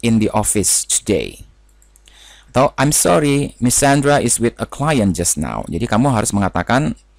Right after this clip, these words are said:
kata sorry ini untuk menunjukkan bahwa mereka tidak bisa bicara dengan orang yang mereka cari. Lalu kita bahas kata speak. "Could I speak to?"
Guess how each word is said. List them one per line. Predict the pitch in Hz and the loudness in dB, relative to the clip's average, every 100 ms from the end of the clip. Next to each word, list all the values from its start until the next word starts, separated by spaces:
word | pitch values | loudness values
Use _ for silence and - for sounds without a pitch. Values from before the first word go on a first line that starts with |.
| _ _ | _ _
kata | 95 101 | -6 -4
sorry | - 98 98 90 | -2 0 0 0
ini | 95 120 156 - | 2 2 0 -4
untuk | 101 123 | -2 0
menunjukkan | 107 95 90 113 139 113 | 0 0 -2 -2 0 0
bahwa | 92 107 151 - - - - | 0 0 -2 -8 -20 -20 -8
mereka | 95 95 131 | -4 -2 0
tidak | 98 92 | 0 0
bisa | 101 | -2
bicara | 98 - 92 104 | -2 -2 -2 2
dengan | 117 101 82 | 2 0 0
orang | 101 107 | 0 0
yang | 98 | 0
mereka | 90 87 98 | -2 -4 -4
cari. | 87 90 90 - - _ _ _ _ _ _ _ _ _ _ - - - - - - | -4 -6 -10 -14 -20 _ _ _ _ _ _ _ _ _ _ -20 -20 -20 -20 -12 -2
Lalu | 143 | -2
kita | - 143 | 2 2
bahas | 139 | 2
kata | 117 120 | 2 0
speak. | - - 107 - _ - | 0 -2 -4 -8 _ -2
"Could | 123 | 0
I | 127 | 0
speak | - 135 - | -2 -2 0
to?" | 170 92 | 2 2